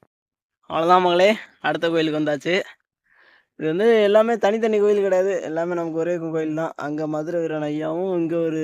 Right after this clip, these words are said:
தெய்வங்கள் இருக்காங்க. என்ன இடங்கள் தான் கொஞ்சம் டிஃப்ரெண்ட் டிஃப்ரெண்டா இருக்கும். அது அங்கேயும் இங்க ரெண்டு கோயில் குளத்தாங்கரையிலையும் இருக்கும். அவன் கால் நடந்து வாடானா முள்ளு குத்துது, கல்லு குத்துதுன்னு நடக்க மாட்டேன்றான்.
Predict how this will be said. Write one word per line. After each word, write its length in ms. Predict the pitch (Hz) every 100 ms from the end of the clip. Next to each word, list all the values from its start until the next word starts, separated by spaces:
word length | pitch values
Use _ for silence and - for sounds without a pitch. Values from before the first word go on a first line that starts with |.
| 151
தெய்வங்கள் 400 | 143 147 147 143
இருக்காங்க. 360 | 135 135 135 143 165 - _ _ _ _ _ _ _
என்ன 220 | 139 196 214
இடங்கள் 380 | 190 202 208 196
தான் 100 | 190
கொஞ்சம் 200 | 190 170
டிஃப்ரெண்ட் 280 | 175 170
டிஃப்ரெண்டா 320 | 160 170 160 156
இருக்கும். 320 | 143 160 - - _ _ _ _ _ _ -
அது 260 | 156 160 170
அங்கேயும் 500 | 165 165 185 190 196
இங்க 540 | 185 180 175 170 175
ரெண்டு 240 | 165 170 165
கோயில் 240 | 165 165
குளத்தாங்கரையிலையும் 640 | 160 156 160 147 143 151
இருக்கும். 260 | 143 - 165 - - _ _ _ _ -
அவன் 160 | 147
கால் 220 | 160 180 165
நடந்து 260 | 170 185
வாடானா 420 | 180 170 165 180 208 196 180 170
முள்ளு 300 | 165 185 202
குத்துது, 340 | 180 147 180 190
கல்லு 260 | 180 180
குத்துதுன்னு 420 | 180 165 170 175 196
நடக்க 260 | 180 180
மாட்டேன்றான். 600 | 180 160 151 143 165 180